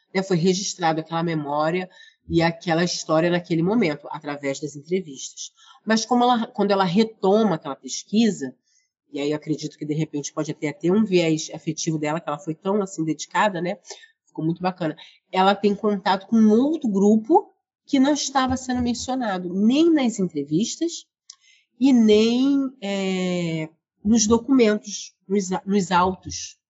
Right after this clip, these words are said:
né? E aí isso chama a atenção dela. Então, ela vai pra, pra tentar ter acesso a quem ficou, né? Pra poder saber, de fato, o que que houve. E, então,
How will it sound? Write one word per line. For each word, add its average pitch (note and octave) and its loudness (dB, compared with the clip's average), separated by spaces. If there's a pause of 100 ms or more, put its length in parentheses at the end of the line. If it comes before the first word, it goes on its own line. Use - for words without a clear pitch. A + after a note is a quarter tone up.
(540)
né? F#3+ -2 (680)
E G#3 -2
aí A3+ 4
isso - -2
chama G4+ 0
a - 0
atenção F3+ 0
dela. C3 -4
Então, D#3 -8
ela D#3 0
vai D3+ -2 (760)
pra, E3 -2 (220)
pra E3+ -2
tentar E3+ -2
ter G3+ -4
acesso F3+ -4
a D#3 -8
quem E3+ 0
ficou, A3 2
né? G#3+ 2
Pra G3+ -8
poder G3 -4
saber, C4 0
de - -8
fato, G#3 2
o - -20
que A3+ -4
que C4 -2
houve. B3 0 (460)
E, F#3 0 (120)
então, F#3 2